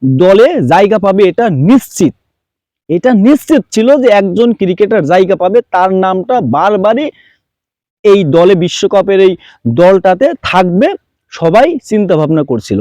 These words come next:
কিন্তু শেষ পর্যন্ত এই ক্রিকেটারের কোনো জায়গা হয়নি। বিপিএল খেলে দেখার কথা ছিল, বিপিএল এ দুই একটা ম্যাচ হওয়া অবধি বিশ্বকাপের দল ঘোষণা করতে হয়েছে বিসিবিকে। এইটা হয়তো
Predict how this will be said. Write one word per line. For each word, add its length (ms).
কিন্তু 340
শেষ 240
পর্যন্ত 400
এই 180
ক্রিকেটারের 680
কোনো 160
জায়গা 320
হয়নি। 360
বিপিএল 480
খেলে 200
দেখার 320
কথা 240
ছিল, 140
বিপিএল 340
এ 100
দুই 120
একটা 180
ম্যাচ 220
হওয়া 380
অবধি 320
বিশ্বকাপের 480
দল 120
ঘোষণা 340
করতে 280
হয়েছে 260
বিসিবিকে। 580
এইটা 320
হয়তো 220